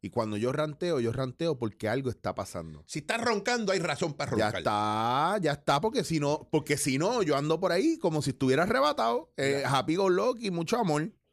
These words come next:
Speaker 1: y probablemente anda arrebatado.
Speaker 2: Vamos a decir que tú eres un empleado de gobierno en, eres secretario o secretaria. Y tú estás, tú te pones tu trajecito, te afeitas,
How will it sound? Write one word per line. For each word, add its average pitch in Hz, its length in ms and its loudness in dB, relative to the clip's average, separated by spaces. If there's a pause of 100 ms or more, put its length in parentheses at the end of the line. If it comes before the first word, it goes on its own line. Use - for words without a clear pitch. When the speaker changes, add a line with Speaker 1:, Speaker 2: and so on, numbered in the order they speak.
(280)
Speaker 1:
y 110 160 -8
probablemente 117 560 0
anda 123 160 -4
arrebatado. 110 520 -4
Speaker 2:
Vamos 147 240 -14
a - 20 -10
decir 151 300 -12
que 123 120 -16
tú 110 200 -16
eres 131 340 -12 (1300)
un 127 140 -14
empleado 113 480 -12
de 110 80 -8
gobierno 117 680 -10
en, 82 480 -20 (720)
eres 156 220 -8
secretario 101 540 -14 (120)
o 107 80 -14
secretaria. 90 560 -18 (380)
Y 120 100 -18
tú 147 100 -16
estás, 208 260 -10 (180)
tú 98 120 -20
te 104 100 -18
pones 92 300 -18
tu - 100 -20
trajecito, 156 760 -18 (520)
te 80 180 -16
afeitas, 165 720 -14